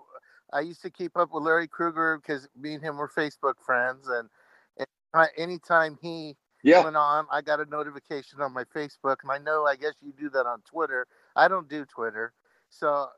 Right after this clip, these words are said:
Speaker 1: you know, I was just hoping one day you'd get more involved with your Facebook, because then I could share it on mine, because there's a lot of people that like you in Yuba City, a lot of my friends that used to go to Kings games,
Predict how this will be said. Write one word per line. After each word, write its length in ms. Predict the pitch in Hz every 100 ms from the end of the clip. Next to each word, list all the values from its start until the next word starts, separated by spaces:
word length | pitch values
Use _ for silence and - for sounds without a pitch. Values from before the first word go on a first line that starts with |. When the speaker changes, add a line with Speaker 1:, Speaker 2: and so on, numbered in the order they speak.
| -
Speaker 1:
you 140 | 147
know, 320 | 135 135 131 135
I 100 | 135
was 120 | 143 139
just 180 | 156 -
hoping 320 | 156 151 139
one 180 | 139 143
day 180 | 139
you'd 360 | 127 127 135 120
get 140 | 135 131
more 220 | 123 139
involved 340 | 139 135 139 135
with 100 | 113
your 120 | 117
Facebook, 520 | - 156 165 - 139 -
because 360 | 131 143 135 - _ _ _
then 180 | 165 202
I 140 | 233
could 220 | 220 151 131
share 600 | - 185 208 190 139 135
it 80 | - _ _ _ _ _ _
on 220 | 143 143
mine, 300 | 143 170 196
because 420 | 156 135 147 135 123
there's 220 | 160 180
a 60 |
lot 220 | 175 165 170
of 60 |
people 280 | - 175 175
that 180 | 139 127
like 220 | 139 170
you 120 | 147 127
in 80 |
Yuba 240 | 123 120 117
City, 400 | - 160 143 131
a 40 |
lot 200 | 127 143
of 60 | 127
my 160 | 117
friends 360 | 107 156 151 143
that 140 | 127
used 180 | 117 131
to 60 | -
go 100 | 123
to 80 | 104 _ _ _ _
Kings 380 | - 185 180 -
games, 540 | 131 127 127 131 -